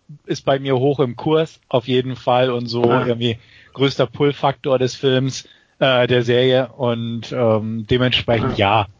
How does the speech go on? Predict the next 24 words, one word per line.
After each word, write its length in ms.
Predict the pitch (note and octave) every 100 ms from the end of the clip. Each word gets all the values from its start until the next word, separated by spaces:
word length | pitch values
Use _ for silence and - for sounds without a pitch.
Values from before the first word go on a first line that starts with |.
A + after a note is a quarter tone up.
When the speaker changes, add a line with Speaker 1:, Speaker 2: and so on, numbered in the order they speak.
| _ _ A#2
Speaker 1:
wird 160 | C3 C#3
irgendwann 520 | C3+ B2 B2 B2 A2 - _ _ _
gewiss 360 | C3+ A#2 B2 -
noch 180 | G#2+ -
geguckt. 440 | G#2 - G#2 - - _ _ _ _ _ _ _ _ _
Speaker 2:
Also 180 | C3 C3+
ich 100 | C#3
find 200 | E3+ C#3
den 100 | B2
auch 180 | B2+ -
immer 200 | D3 B2+
wieder 180 | B2 A#2
klasse, 400 | - B2+ - B2
egal 360 | B2+ B2 B2+
wo 100 | B2+
ich 80 | B2
ihn 100 | B2
sehe. 720 | - B2 B2+ B2+ B2 B2 A2+
Äh, 80 | -
ich, 180 | B2+ D#3+
ich 140 | C3+
mag 240 | A#2 B2 C3
den 120 | B2+
irgendwie. 500 | A#2+ A#2+ A#2 A#2+